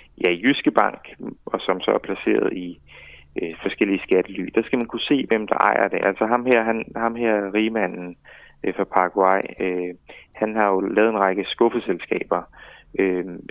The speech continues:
som har nogle konti, og man kan ikke se, hvem der er den rigtige ejer af de her skuffeselskaber.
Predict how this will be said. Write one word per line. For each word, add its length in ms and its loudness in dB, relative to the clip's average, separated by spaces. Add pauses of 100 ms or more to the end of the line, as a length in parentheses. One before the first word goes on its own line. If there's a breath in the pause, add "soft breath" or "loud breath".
som 480 -6
har 200 0
nogle 200 -4
konti, 460 -2
og 80 -2
man 100 -2
kan 80 2
ikke 180 -4
se, 140 0
hvem 240 0
der 80 4
er 120 4
den 220 -10
rigtige 280 2
ejer 320 2
af 80 -4
de 100 -8
her 160 -4
skuffeselskaber. 920 -8